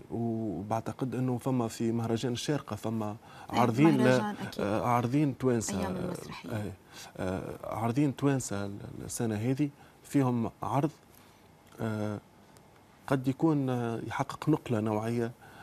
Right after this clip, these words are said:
Speaker 1: أو يعرف أكثر شباب ممثلين، آه،
Speaker 2: توانسة.
Speaker 1: توانسة ما لقاوش فرصة قبل، لأنه، آه، آه،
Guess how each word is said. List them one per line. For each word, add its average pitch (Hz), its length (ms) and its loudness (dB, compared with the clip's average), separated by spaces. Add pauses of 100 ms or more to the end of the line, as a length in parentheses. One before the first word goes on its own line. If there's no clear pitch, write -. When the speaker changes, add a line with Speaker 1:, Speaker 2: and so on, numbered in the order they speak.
(140)
Speaker 1:
أو 107 200 0
يعرف 123 460 -2
أكثر 127 380 2 (260)
شباب 131 400 4 (300)
ممثلين، 117 680 0 (440)
آه، - 40 -4
Speaker 2:
توانسة. 180 520 -2 (160)
Speaker 1:
توانسة 123 460 2 (440)
ما 110 100 4
لقاوش 123 460 2
فرصة 113 340 -2
قبل، 120 360 0
لأنه، 107 480 -2 (460)
آه، - 240 -6 (100)
آه، 98 300 -4